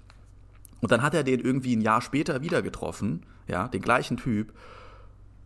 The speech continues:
Und dann war der halt so mega, ähm, wütend und sauer, weil er meinte, ja, er hat das Patent angemeldet, er hat sich das geben lassen und er hat, äh,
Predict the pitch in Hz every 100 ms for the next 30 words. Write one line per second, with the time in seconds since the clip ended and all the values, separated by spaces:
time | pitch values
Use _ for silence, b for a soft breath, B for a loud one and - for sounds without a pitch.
0 | - - - 104 104 107 117 117 107 107
1 | 104 127 131 127 117 113 104 98 95 95
2 | 92 - - - - - - - - 98
3 | 123 151 117 95 87 92 120 85 95 92
4 | 98 92 104 139 87 120 B B B B
5 | B - - 101 147 107 110 104 - -
6 | 120 139 - 131 160 160 156 87 92 92
7 | 98 95 - 101 160 147 147 156 - 90
8 | 87 92 - - - 85